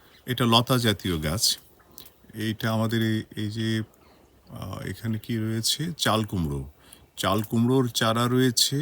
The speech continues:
আর আছে, আহ, ঝিঙে, আহ, চিচিঙ্গার চারা। এই, এই চিচিঙ্গা, আহ, ঝিঙে সব একসঙ্গে হয়ে গেছে এবং খুব অবহেলা করে একটা চারা লাগিয়েছিলাম শায়তের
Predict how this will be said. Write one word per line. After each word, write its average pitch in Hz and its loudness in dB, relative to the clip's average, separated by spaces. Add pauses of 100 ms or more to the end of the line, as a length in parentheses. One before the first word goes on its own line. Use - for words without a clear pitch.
আর 107 0
আছে, 107 0 (960)
আহ, 87 -8 (140)
ঝিঙে, 110 2
আহ, 101 -2
চিচিঙ্গার 92 0
চারা। - -8 (920)
এই, 113 0
এই 135 4
চিচিঙ্গা, 156 4 (320)
আহ, 127 -2
ঝিঙে 143 0 (460)
সব 180 4
একসঙ্গে 131 4
হয়ে 78 0
গেছে 67 -2
এবং 139 0
খুব 165 0
অবহেলা 135 4
করে 143 4 (480)
একটা 120 2
চারা 120 2
লাগিয়েছিলাম 76 0
শায়তের 67 -6